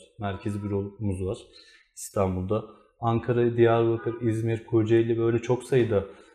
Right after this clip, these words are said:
büromuz var. E, ama burası, buradan aşçısından muhasebecisine kadar, e, her gün bu gazeteyi kanter içinde matbaada basıp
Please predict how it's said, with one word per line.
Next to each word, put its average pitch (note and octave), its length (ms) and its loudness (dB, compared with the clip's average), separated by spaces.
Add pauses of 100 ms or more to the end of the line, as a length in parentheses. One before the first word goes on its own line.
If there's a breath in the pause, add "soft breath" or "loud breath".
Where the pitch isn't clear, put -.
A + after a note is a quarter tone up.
(160 loud breath)
büromuz G2 420 0
var. E3 160 0 (300)
E, A#2+ 60 -2 (840)
ama D3 500 2 (220)
burası, C3+ 520 2
buradan C3 400 4
aşçısından A#2+ 1000 -2 (140)
muhasebecisine A2+ 960 -4
kadar, G2+ 340 -4 (640)
e, G#2 60 -12 (680)
her C#3+ 220 8
gün D3 320 4
bu C3+ 40 6
gazeteyi C#3 540 6
kanter C#3 460 6
içinde C3+ 580 4 (280)
matbaada B2+ 760 6
basıp C3+ 320 6